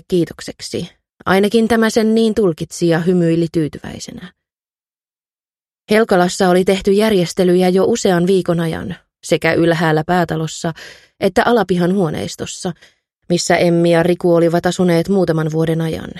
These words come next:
Kati ja Matti olivat päättäneet nyt muuttaa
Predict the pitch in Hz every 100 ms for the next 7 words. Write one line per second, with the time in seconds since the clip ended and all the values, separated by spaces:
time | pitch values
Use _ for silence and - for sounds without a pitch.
0 | - _ _ _ _ _ _ _ - 185
1 | 185 196 196 202 - 208 190 185 185 180
2 | 196 185 196 185 180 202 190 208 190 -